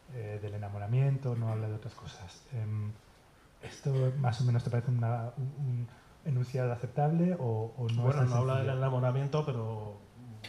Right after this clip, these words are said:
Speaker 2: yo siempre que pienso en el puente de Praga me recuerdo a mí mismo besando a una mujer, que fue mi mujer, de hecho. Entonces, no habla del enamoramiento, pero eres capaz de irte a, a hacerte fotos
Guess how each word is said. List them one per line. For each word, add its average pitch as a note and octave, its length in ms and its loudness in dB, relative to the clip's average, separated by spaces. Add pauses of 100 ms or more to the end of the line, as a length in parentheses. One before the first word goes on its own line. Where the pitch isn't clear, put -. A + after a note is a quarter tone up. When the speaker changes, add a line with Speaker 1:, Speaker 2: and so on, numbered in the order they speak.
(140)
Speaker 2:
yo B2+ 120 -6
siempre B2 280 -4
que B2 100 -6
pienso B2+ 260 -6
en B2+ 60 -2
el B2 40 -4
puente B2+ 220 -6
de B2 120 -4
Praga C3 320 -4
me B2+ 140 -6
recuerdo B2 460 -4
a B2 60 -2
mí A#2+ 120 -4
mismo A#2+ 420 -6
besando A2 320 -12
a F2 40 -12
una F#2+ 100 -12
mujer, A#2 280 -12 (800)
que A2+ 80 -8
fue A2 180 -12
mi G#2+ 120 -14 (120)
mujer, - 160 -18 (460)
de G2+ 120 -16
hecho. - 180 -20 (400)
Entonces, A2+ 680 -12 (300)
no A2 120 -12
habla A#2 200 -10
del A#2 100 -8
enamoramiento, A#2+ 720 -8
pero G#2+ 380 -6
eres G#2+ 160 -8
capaz A2+ 260 -8
de A2+ 100 -4
irte A2+ 180 -8
a, A2 300 -6
a A2+ 200 -14
hacerte A#2 280 -10
fotos A#2 460 -8